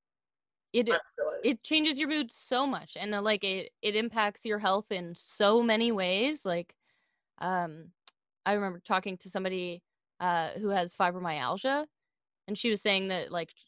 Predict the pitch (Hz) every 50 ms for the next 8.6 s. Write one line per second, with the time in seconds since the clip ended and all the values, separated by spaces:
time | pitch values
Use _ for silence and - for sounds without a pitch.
0 | _ - 180 180 185 180 196 254 - - 190 - - _ _ _ - 214 220 247
1 | 247 - - _ _ _ - 254 240 247 233 233 214 214 220 220 208 - - -
2 | - 180 185 208 180 - - 208 - - _ - - - 196 202 196 196 190 190
3 | 196 196 - - 185 180 185 180 175 175 - 202 180 175 175 175 175 175 175 180
4 | - 180 175 - - 175 170 175 175 185 190 - _ _ _ - 185 190 - -
5 | - 339 285 285 233 - 254 202 190 - - 185 160 139 170 180 202 226 220 226
6 | 247 254 247 - 262 247 220 226 247 254 254 - - 208 202 175 175 - _ _
7 | _ _ _ _ _ _ _ _ _ _ _ - 220 233 226 226 208 233 220 220
8 | 196 196 196 208 208 202 190 185 180 180 180 -